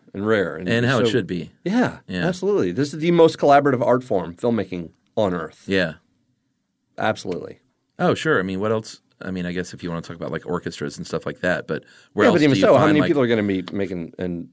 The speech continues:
Speaker 1: uh, well, it depends on the budget and obviously the
Speaker 2: Right.
Speaker 1: size of the project,
Speaker 2: Yeah.
Speaker 1: naturally, but
Speaker 2: But, you know, w-, how it is on a set, you've got thirty to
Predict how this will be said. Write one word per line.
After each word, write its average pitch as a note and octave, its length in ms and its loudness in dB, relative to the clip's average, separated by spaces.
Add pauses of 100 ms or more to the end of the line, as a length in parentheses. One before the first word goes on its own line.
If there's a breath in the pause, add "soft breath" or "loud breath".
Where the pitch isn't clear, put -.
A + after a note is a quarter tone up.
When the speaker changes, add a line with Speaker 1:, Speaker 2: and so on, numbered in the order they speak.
(100)
Speaker 1:
uh, - 80 -10 (200)
well, F3 240 4
it D#3 120 0
depends C#3 320 2
on A#2 100 4
the F#2+ 100 4
budget F2+ 520 -4
and F2+ 260 -6
obviously F2+ 300 -8
the F#2 100 -4
Speaker 2:
Right. F#2 140 4 (100)
Speaker 1:
size - 40 -10
of - 40 -16
the - 80 -14
project, - 580 -6
Speaker 2:
Yeah. G2 160 0
Speaker 1:
naturally, - 380 -10
but - 180 -12 (180)
Speaker 2:
But, G#2 200 0
you C3+ 100 -2
know, F#2 220 -2
w-, - 240 -10
how F2 140 -4
it E2 80 -4
is E2 120 -10
on E2+ 100 -6
a E2+ 40 -8
set, F2 240 -4
you've F#2+ 140 -8
got G2 180 0 (680)
thirty F#2+ 400 -2
to F2+ 280 -2